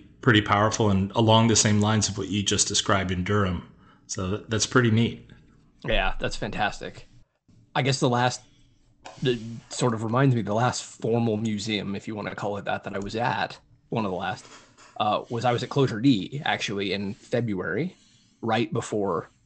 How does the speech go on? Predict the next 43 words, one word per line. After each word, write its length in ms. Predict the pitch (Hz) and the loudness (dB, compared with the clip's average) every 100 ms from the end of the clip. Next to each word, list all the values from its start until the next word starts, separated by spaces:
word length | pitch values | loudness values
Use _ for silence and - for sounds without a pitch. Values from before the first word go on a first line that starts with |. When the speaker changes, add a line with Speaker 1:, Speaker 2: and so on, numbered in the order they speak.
| _ _ | _ _
Speaker 2:
you 100 | 107 | -2
know, 60 | |
everything 320 | 73 104 104 | -2 -2 -6
got 160 | 92 76 | -6 -4
shut 160 | - - | -4 -6
down. 300 | 76 90 131 _ _ _ - | -6 -6 -10 _ _ _ -16
Speaker 1:
Right. 100 | - | -2
Speaker 2:
Uh, 180 | 107 101 | 2 2
and 80 | 104 | 2
Closure 220 | - 113 | 0 0
D 100 | 117 | 0
is 80 | 113 | -2
in 180 | 98 98 | -4 -6
Berlin. 500 | 98 123 190 80 95 | -4 -2 0 -2 -6
My 120 | 104 | -6
brother 280 | 104 135 131 | 0 2 2
lives 160 | 92 85 | 0 -6
in 80 | |
Berlin. 420 | 85 - - 107 131 _ - _ _ | -8 -6 -6 -6 -6 _ -20 _ _
So 140 | - - | -2 2
we 140 | 127 | 4
were 100 | 120 | 4
hanging 380 | 113 113 110 123 | 2 -2 -2 -4
out 300 | 101 87 - - | -4 -4 -6 -6
after 200 | 113 - | -6 -4
the 80 | 120 | -2
conference. 340 | 156 147 120 | 0 2 0
I 60 | 95 | -4
stayed 220 | - 110 | -6 -6
a 20 | |
couple 240 | - 104 | -6 -8
days, 400 | - 98 92 117 - | -6 -6 -6 -8 -8
and 180 | 113 104 | -6 -4
I 80 | 98 | -2
got 140 | 110 | -4
to 80 | 107 | -4
walk 220 | 110 104 | -4 -4
along 440 | 110 104 95 92 - _ _ _ - | -4 -2 -2 -4 -8 _ _ _ -16
the, 180 | 95 101 - | -10 -10 -10
the 340 | 104 98 92 95 | -10 -8 -8 -10
Berlin 340 | - 107 101 98 | -10 -8 -6 2
Wall, 520 | 147 120 82 - - _ | 4 4 2 -6 -12 _
which 380 | 123 - - | -6 -4 -12